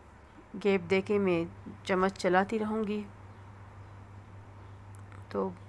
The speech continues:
जब तक मैं अपने दूसरे घर के काम वगैरह कर रही हूँ तो साथ में खीर भी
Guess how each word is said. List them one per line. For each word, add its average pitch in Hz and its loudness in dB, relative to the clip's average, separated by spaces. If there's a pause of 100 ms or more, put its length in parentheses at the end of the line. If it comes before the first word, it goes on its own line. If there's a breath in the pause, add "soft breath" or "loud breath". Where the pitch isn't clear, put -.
(280)
जब 190 -2
तक 214 -2
मैं 208 4
अपने 202 2
दूसरे 202 0
घर 196 4
के 208 0
काम 208 4 (160)
वगैरह 202 4
कर 202 2
रही 202 4
हूँ 208 2
तो 190 -2
साथ 185 4
में 196 0
खीर 202 0
भी 208 -2